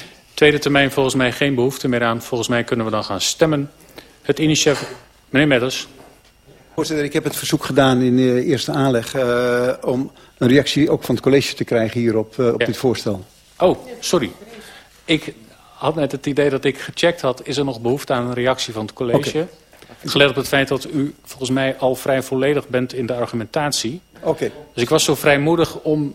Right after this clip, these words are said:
Speaker 1: dat op die manier te doen. Ja? Goed. Dan kunnen we volgens mij tot stemming overgaan. Mag het bij hand opsteken? Ja.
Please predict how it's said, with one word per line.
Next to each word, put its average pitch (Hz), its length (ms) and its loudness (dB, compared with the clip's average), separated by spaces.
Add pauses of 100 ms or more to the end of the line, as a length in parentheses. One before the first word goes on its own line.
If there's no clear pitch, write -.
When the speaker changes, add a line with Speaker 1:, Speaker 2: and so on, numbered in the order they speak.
Speaker 1:
dat 139 160 2
op 131 100 -4
die 147 120 2
manier 143 240 2
te - 60 -14
doen. 135 240 0 (1000)
Ja? 170 180 4 (1300)
Goed. - 240 2 (1040)
Dan 151 160 4
kunnen 160 220 2
we 131 60 -4
volgens 147 220 0
mij 135 160 2
tot - 180 -2
stemming 117 400 0
overgaan. 82 480 -4 (100)
Mag 139 140 -4
het 139 120 -4
bij 139 100 2
hand 151 200 0
opsteken? 143 520 -2 (600)
Ja. 143 180 0